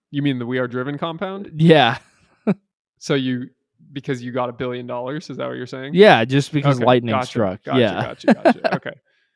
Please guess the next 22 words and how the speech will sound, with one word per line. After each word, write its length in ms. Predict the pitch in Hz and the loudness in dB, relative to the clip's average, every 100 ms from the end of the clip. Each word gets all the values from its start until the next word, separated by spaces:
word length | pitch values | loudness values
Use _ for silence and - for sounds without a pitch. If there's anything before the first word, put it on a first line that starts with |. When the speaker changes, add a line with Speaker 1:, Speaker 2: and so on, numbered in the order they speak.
| _ _ 156 _ _ _ _ _ _ 160 - | _ _ _ _ _ _ _ _ _ -20 -6
Speaker 1:
Yeah, 300 | 151 233 202 | -2 -2 -4
sure. 400 | - 151 196 170 _ - _ - | -6 -6 -4 -8 _ -20 _ -12
If, 140 | 135 - | -12 -10
if 220 | 135 _ | -16 _
th-, 120 | - - 151 | -20 -20 -16
I'm, 220 | 135 156 _ _ _ 127 | -14 -14 _ _ _ -20
I'm 140 | 160 | -14
down 220 | 156 139 | -10 -10
with 120 | 127 | -8
that. 420 | 135 160 139 - 151 | -6 -6 -6 -8 2
Speaker 2:
But 140 | 160 | 6
I 120 | 156 | 8
only 380 | 156 180 190 180 | 8 6 4 0
do 300 | 143 151 180 | 2 4 6
it 180 | 139 107 | 4 0
when 140 | 131 | -6
it 160 | 127 - | -6 -4
gets 280 | 127 - - | -6 -6 -6
that 180 | 120 113 | -6 -6
high. 520 | - 113 85 - _ _ _ _ _ _ _ _ _ _ | -10 -10 -10 -14 _ _ _ _ _ _ _ _ _ _
So, 200 | - 127 | -2 2
like, 220 | 127 | 2